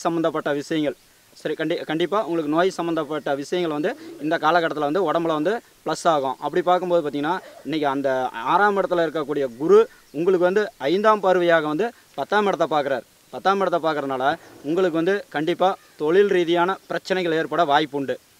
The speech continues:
சரிங்களா? தொழில் ரீதியான பிரச்சனை, தொழில் ரீதியான மாற்றங்கள், சரிங்களா? பொருளாதார ரீதியான சிக்கல், இந்த விஷயத்தெல்லாம் இந்த காலகட்டத்துல நீங்க சந்திக்கக்கூடிய காலமா இருக்கு. அதே மாதிரி பார்த்தீங்கன்னா, அந்த புனர்பூசம் நாலு பாதத்துல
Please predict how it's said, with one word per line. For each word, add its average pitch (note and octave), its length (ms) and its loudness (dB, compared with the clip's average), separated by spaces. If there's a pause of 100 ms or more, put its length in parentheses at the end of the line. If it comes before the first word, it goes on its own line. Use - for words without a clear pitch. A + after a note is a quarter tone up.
(120)
சரிங்களா? D3 300 -2 (120)
தொழில் D#3+ 260 0
ரீதியான E3 320 0
பிரச்சனை, D3+ 320 -4 (100)
தொழில் D#3 280 -2
ரீதியான D#3+ 260 0 (100)
மாற்றங்கள், D3+ 460 0 (380)
சரிங்களா? D#3 280 -2 (140)
பொருளாதார E3+ 500 2
ரீதியான D#3+ 320 -2 (120)
சிக்கல், E3 340 -2 (340)
இந்த E3+ 120 2 (100)
விஷயத்தெல்லாம் F3+ 500 0
இந்த D#3+ 200 -2
காலகட்டத்துல D#3 500 0 (380)
நீங்க D3+ 240 0
சந்திக்கக்கூடிய E3 520 0
காலமா D#3+ 340 2
இருக்கு. C3+ 200 0 (240)
அதே F3+ 120 0
மாதிரி F#3+ 160 0
பார்த்தீங்கன்னா, D#3 320 0 (140)
அந்த C3+ 260 -4
புனர்பூசம் F3+ 640 -2
நாலு E3 180 2 (100)
பாதத்துல E3+ 360 2